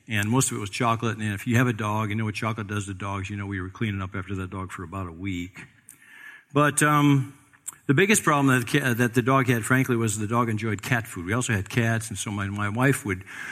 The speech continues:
would feed, uh, the cats. The dog, uh, the dog would just come running from wherever she was. She would instinctively hear the, the little pellets of cat food going into the bowl.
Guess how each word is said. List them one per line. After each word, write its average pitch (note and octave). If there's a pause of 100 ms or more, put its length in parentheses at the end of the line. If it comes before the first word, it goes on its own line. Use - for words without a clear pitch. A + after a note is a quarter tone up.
(160)
would G#2
feed, E3+
uh, G#2
the G#2
cats. A#2
The G#2
dog, A#2
uh, G2+
the F#2+
dog A#2
would G2+
just G2+
come G2+
running B2
from G#2
wherever A2
she -
was. G#2+
She -
would G2+
instinctively A2+
hear B2
the, F#2 (360)
the G2+
little A2
pellets A#2+
of G2+
cat A#2
food A2+
going A2+
into G#2
the G2
bowl. G#2